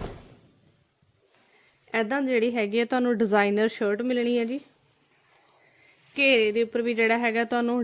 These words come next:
ਡਿਜੀਟਲ ਪ੍ਰਿੰਟ ਮਿਲਣਾ ਹੈ ਜੀ। ਫਰੰਟ ਦੇ ਉੱਪਰ ਜਿਹੜਾ ਹੈਗਾ fully ਫਰੰਟ ਦੇ ਉੱਪਰ ਤੁਹਾਨੂੰ ਆਰੀ ਵਰਕ ਪਲੱਸ ਸੀਕੁਐਂਸ ਦਾ ਕੰਮ ਕੀਤਾ ਹੋਇਆ ਮਿਲੇਗਾ ਜੀ। ਇੱਦਾਂ ਬੜੇ ਸੋਬਰ ਜਿਹਾ ਕੰਮ ਹੈ ਜੀ,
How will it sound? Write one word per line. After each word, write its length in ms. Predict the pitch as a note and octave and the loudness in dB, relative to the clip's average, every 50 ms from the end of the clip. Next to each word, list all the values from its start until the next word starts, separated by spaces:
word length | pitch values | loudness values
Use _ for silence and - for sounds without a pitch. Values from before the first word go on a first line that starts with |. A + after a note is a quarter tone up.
| G3+ | 0
ਡਿਜੀਟਲ 380 | G3 G#3+ A3 - - C4+ C4 B3+ | 0 0 0 0 -2 -4 -4 -4
ਪ੍ਰਿੰਟ 340 | A#3+ - A#3+ A3 G#3 G3+ A3 | -2 -2 -2 0 0 -2 -4
ਮਿਲਣਾ 300 | G#3 A3 A3 A3 A3 A3 | -2 0 0 0 0 0
ਹੈ 80 | A3 | -2
ਜੀ। 160 | A3 A#3+ C4 B3 - _ _ _ _ _ _ _ _ _ _ _ _ _ _ _ _ _ _ _ _ _ _ _ _ _ - - _ _ _ _ - - - | -2 -4 -8 -8 -12 _ _ _ _ _ _ _ _ _ _ _ _ _ _ _ _ _ _ _ _ _ _ _ _ _ -20 -20 _ _ _ _ -20 -20 -12
ਫਰੰਟ 400 | - B3+ B3 A#3+ A#3 A#3 A3+ C#4+ | -4 0 2 2 2 2 0 0
ਦੇ 160 | B3+ C#4+ C4+ - | 0 0 -2 -2
ਉੱਪਰ 260 | A#3+ G#3+ - B3+ A#3+ | -4 -4 -2 -2 -2
ਜਿਹੜਾ 300 | A#3 A3 A#3 A3 A3 A#3 | 2 2 4 6 6 6
ਹੈਗਾ 280 | B3 B3+ A#3 A3 A#3+ B3 A#3+ - B3+ | 6 4 4 4 4 0 0 0 -2
fully 180 | B3+ C4+ D4 | 0 0 0
ਫਰੰਟ 320 | C#4+ - C4 A#3 G#3+ G#3+ A3 | 0 2 2 2 2 2 2
ਦੇ 100 | A3 B3 | 0 2
ਉੱਪਰ 160 | A3+ B3+ A#3+ | 2 2 2
ਤੁਹਾਨੂੰ 240 | A#3+ C4 C4 B3+ - - | 2 4 2 2 2 4
ਆਰੀ 240 | G#3+ G#3 G#3 A3 A3 | 4 6 6 4 4
ਵਰਕ 280 | A3 A3+ A#3 A3 - | 4 2 0 0 -4
ਪਲੱਸ 280 | G#3+ - A#3 A#3 - C4+ | -2 0 0 0 2 -2
ਸੀਕੁਐਂਸ 500 | B3+ - - A3 G#3 - B3+ C4 C4 - | -4 -2 -2 -4 -2 0 0 0 0 0
ਦਾ 120 | C#4 B3 A#3+ | -2 -2 0
ਕੰਮ 240 | B3 A3+ G#3+ G#3+ | 0 -2 -2 -2
ਕੀਤਾ 300 | G#3+ - A3+ G#3 - A3 | -2 -2 -4 0 2 2
ਹੋਇਆ 140 | A#3 A#3 A3+ | 2 4 4
ਮਿਲੇਗਾ 340 | A3 A3 G3+ G3+ G3 G3 G3+ | 2 4 4 4 4 4 4
ਜੀ। 140 | F#3+ A3 A3+ | 4 4 4
ਇੱਦਾਂ 260 | A3 G#3+ F#3+ G#3 C4+ E4 - - _ _ _ - - - - - _ _ | 2 4 2 0 0 0 -4 -10 _ _ _ -20 -20 -20 -20 -20 _ _
ਬੜੇ 240 | A3+ B3+ C4+ D4+ F4+ | 2 4 6 6 6
ਸੋਬਰ 440 | F4+ - D4 B3+ A3 G#3 B3 C4+ C#4+ | 4 4 4 4 6 6 4 4 4
ਜਿਹਾ 200 | C4 C#4 D4 C#4+ | 6 4 4 4
ਕੰਮ 300 | C#4 C4 A#3 G#3 F#3+ F#3+ | 4 2 2 2 2 0
ਹੈ 80 | G3 | -2
ਜੀ, 140 | F#3 F#3 F#3 | -2 -2 -6